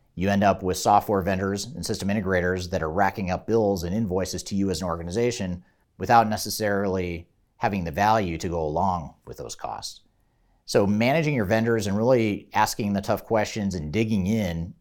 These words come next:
and in some ways micromanaging your third-party vendors is very important.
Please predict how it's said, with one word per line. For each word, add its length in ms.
and 280
in 140
some 160
ways 180
micromanaging 960
your 180
third-party 420
vendors 340
is 80
very 240
important. 560